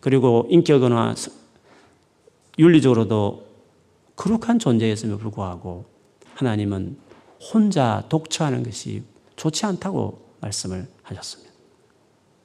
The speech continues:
아담 혼자 다 일할 수 있습니다. 모든 걸 다 해도 감당을 해낼 수 있습니다. 그런데 하나님은 혼자가 있는,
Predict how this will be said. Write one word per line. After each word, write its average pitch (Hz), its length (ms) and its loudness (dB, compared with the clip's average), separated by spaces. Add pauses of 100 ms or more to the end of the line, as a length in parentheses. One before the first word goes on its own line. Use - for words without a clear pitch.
(360)
아담 208 260 6
혼자 226 220 8
다 226 180 2
일할 202 200 4
수 190 100 0
있습니다. 170 540 0
모든 220 260 6
걸 196 120 6
다 - 160 -8
해도 185 140 0
감당을 135 360 2
해낼 123 140 0
수 110 120 -6
있습니다. 95 440 -8
그런데 135 680 4 (920)
하나님은 113 720 0 (1300)
혼자가 214 460 8
있는, 98 360 -4